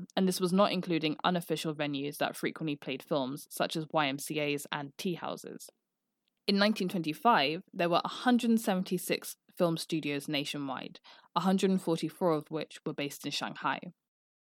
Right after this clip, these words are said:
Although most of them went bankrupt before they actually even managed to get a film out, they still reflected the overall dramatic increase in the interest in the movie business.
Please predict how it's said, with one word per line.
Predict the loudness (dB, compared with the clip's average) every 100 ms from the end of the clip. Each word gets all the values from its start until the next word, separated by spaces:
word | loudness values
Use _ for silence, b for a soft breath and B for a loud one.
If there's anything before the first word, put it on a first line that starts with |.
| _ _ 4
Although | 6 8
most | 6 4
of | 4
them | 4
went | 4 2 2
bankrupt | 0 2 -2 -2
before | -4 0
they | 2 2
actually | 0 -2 -4 -4
even | -2 -2
managed | -2 -4 -6
to |
get | -2 -2
a | -2 2
film | 2 4
out, | 2 0 B B B 0
they |
still | 2 6 6
reflected | 6 4 0 -2 -10 -8
the | -6 -2 2
overall | 2 2 2
dramatic | 2 0 0 -2 -6
increase | 0 0 2 -2 -2
in | -4 -4
the | -2
interest | -4 -6 -6 -8 -6
in | -4
the | 2
movie | 4 4 4
business. | -4 -10 -14 -16 -18 -20